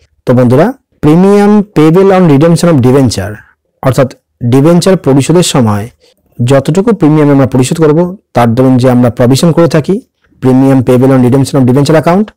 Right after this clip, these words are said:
সেই অ্যাকাউন্টটিকে কিন্তু বন্ধুরা আমরা balance শিটে কোন হেডের under-এ দেখে থাকি? হ্যাঁ বন্ধুরা, এটিও কিন্তু আপনারা ঠিক ধরেছেন, আমরা দেখে থাকি option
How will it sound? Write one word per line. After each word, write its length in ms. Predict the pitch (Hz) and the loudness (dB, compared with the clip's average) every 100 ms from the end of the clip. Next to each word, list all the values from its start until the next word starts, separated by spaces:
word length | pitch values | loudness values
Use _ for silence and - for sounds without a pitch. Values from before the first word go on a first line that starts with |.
| _ _ _ - | _ _ _ -8
সেই 160 | - 202 | -2 0
অ্যাকাউন্টটিকে 440 | 185 147 131 117 110 | 0 0 -2 0 -2
কিন্তু 200 | 117 110 113 | -2 -2 -2
বন্ধুরা 280 | 110 110 165 262 _ - | -2 0 -2 -4 _ -4
আমরা 140 | 123 117 | -2 0
balance 200 | 113 120 | 0 -2
শিটে 200 | - 160 165 - _ | -2 -2 -2 -4 _
কোন 100 | 190 165 | 0 2
হেডের 180 | 156 139 | 2 2
under-এ 180 | 127 143 151 | 2 0 0
দেখে 140 | 107 101 | -2 -4
থাকি? 220 | 98 95 - _ _ _ - | -6 -10 -14 _ _ _ -4
হ্যাঁ 160 | 131 117 | -2 0
বন্ধুরা, 340 | 104 101 95 110 110 - - | -2 -6 -8 -10 -16 -10 -6
এটিও 180 | 135 180 | -2 0
কিন্তু 160 | 175 139 | 0 -2
আপনারা 200 | 117 117 107 | -2 -4 -2
ঠিক 100 | 135 143 | -2 0
ধরেছেন, 320 | 156 165 165 190 _ _ _ - | 0 0 -2 -4 _ _ _ -4
আমরা 140 | 143 175 | 0 2
দেখে 140 | 165 156 143 | 0 0 -2
থাকি 220 | 131 147 160 - _ _ _ 113 | 0 -2 -2 -10 _ _ _ -8
option 220 | 110 117 | -4 -2